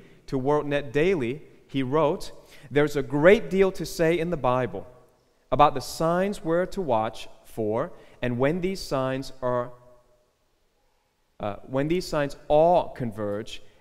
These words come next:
at one place, we can be sure that we're close to the end of the age.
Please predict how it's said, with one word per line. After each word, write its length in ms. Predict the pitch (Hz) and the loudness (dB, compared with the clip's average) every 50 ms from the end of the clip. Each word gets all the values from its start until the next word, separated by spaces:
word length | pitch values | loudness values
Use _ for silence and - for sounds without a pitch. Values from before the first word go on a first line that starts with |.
| _ - | _ -4
at 220 | 131 120 117 - - | -4 -4 -4 -4 -8
one 320 | 113 120 131 147 190 180 | -4 0 0 0 0 -2
place, 520 | - - 117 98 - 90 - - - - - - _ _ _ - - | -6 -6 -6 -6 -6 -8 -12 -14 -16 -16 -18 -20 _ _ _ -20 -12
we 280 | - 110 117 147 208 233 | -8 -2 0 0 0 0
can 180 | - 233 214 | 0 -4 -2
be 120 | 185 175 156 | -2 -4 -4
sure 480 | - - - 180 175 131 104 98 107 - - - - | -4 -4 -4 -4 -2 -2 -4 -4 -8 -12 -16 -18 -10
that 120 | - 127 120 | -8 -6 -4
we're 140 | 123 117 107 | -4 -4 -6
close 600 | - - - 139 139 147 160 160 - - - - - - _ _ _ - | -6 -4 -2 -2 -2 -2 -4 -6 -10 -14 -16 -18 -20 -20 _ _ _ -14
to 100 | - 113 | -12 -10
the 140 | 110 113 | -8 -8
end 160 | 101 117 117 120 | -6 -6 -8 -8
of 80 | 110 101 | -8 -8
the 140 | 113 107 | -6 -6
age. 380 | 104 95 92 90 - - - - | -6 -6 -8 -10 -12 -16 -18 -18